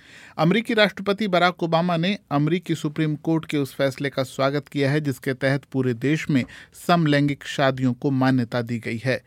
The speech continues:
इस फैसले का मतलब है कि अब अमेरिका के सभी पचास राज्यों में पुरुष समलैंगिक शादियां भी वैध होंगी। राष्ट्रपति ओबामा ने कहा कि इस फैसले से अमेरिका और थोड़ा ज्यादा परिपूर्ण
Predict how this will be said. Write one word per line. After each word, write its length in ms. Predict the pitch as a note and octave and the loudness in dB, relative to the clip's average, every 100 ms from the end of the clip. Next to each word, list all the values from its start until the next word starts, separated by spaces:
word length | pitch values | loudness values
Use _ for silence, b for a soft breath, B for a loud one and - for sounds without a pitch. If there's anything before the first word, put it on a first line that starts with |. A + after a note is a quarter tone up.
| b b | b b
इस 280 | D3+ C#3+ B2+ | -2 -2 -8
फैसले 500 | A2+ C#3 C#3+ C#3+ C3+ | -4 0 0 0 -2
का 140 | C3+ | -2
मतलब 400 | B2 C3 D3 C3+ | 0 -2 -2 -2
है 160 | C#3 D#3+ | -2 -4
कि 160 | D#3 | -2
अब 160 | B2+ B2+ | 0 2
अमेरिका 380 | B2 B2 B2+ B2+ | 2 0 0 -4
के 180 | - B2 | -4 -8
सभी 380 | - C3+ E3 | -4 -2 -2
पचास 460 | E3+ C3 A#2+ B2+ B2+ | -4 -6 -4 -4 -6
राज्यों 400 | A#2+ B2 C#3 F3+ | -6 -4 -2 0
में 180 | E3 A#2+ B B B _ - | 2 0 B B B _ 2
पुरुष 300 | D#3+ D3 - _ | 4 4 -2 _
समलैंगिक 600 | - D3+ C3 B2+ C3+ C3+ | -6 -2 0 0 0 -4
शादियां 480 | - C3+ B2 B2+ A#2 | -2 0 0 0 -2
भी 180 | A2+ C#3+ | -2 -4
वैध 300 | B2 A2+ A2+ | -2 -4 -2
होंगी। 320 | B2+ A#2+ - b b b | -2 -2 -6 b b b
राष्ट्रपति 560 | C#3+ C#3 - D#3 D3 D#3 | 0 0 -2 -8 -6 -4
ओबामा 320 | C3+ C3 C#3 | -2 0 0
ने 120 | C#3 | -2
कहा 260 | C3 C#3 E3+ | -2 -4 -4
कि 140 | E3+ | -4
इस 100 | B2+ | -8
फैसले 440 | - C3+ C3+ D3 C#3 | -6 -4 -4 -2 -4
से 140 | B2+ C3 - | -4 -6 -2
अमेरिका 480 | C3 D#3 F3 B2+ A#2 B B B | -2 -2 0 0 0 B B B
और 220 | F#3 A3 D#3+ - | 2 4 2 -2
थोड़ा 220 | C3+ B2 | -2 0
ज्यादा 300 | A#2 A#2+ A#2 B2+ | 0 -2 -4 -6
परिपूर्ण 560 | - A#2 A2 A#2+ A#2 | -4 -6 -6 -6 -6